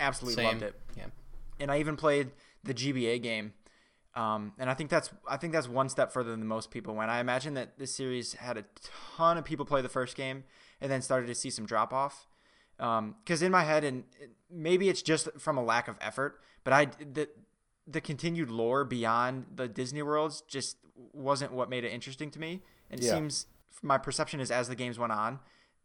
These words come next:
Speaker 1: that stuff got more and more prominent, and it kinda became, uh, more about that than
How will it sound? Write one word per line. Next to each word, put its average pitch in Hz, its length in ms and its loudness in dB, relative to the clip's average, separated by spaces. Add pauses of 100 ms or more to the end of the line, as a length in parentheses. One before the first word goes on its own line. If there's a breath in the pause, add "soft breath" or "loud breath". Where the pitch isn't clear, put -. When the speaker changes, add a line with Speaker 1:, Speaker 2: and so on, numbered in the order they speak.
Speaker 1:
that 127 180 6
stuff 135 320 4
got 123 200 4
more 123 160 0
and 117 80 2
more 113 140 0
prominent, 120 480 0 (380)
and 123 120 -6
it 113 120 -12
kinda 135 180 0
became, 120 460 -6 (760 soft breath)
uh, 127 240 4
more 156 180 8
about 151 260 10
that 131 340 6
than 123 460 0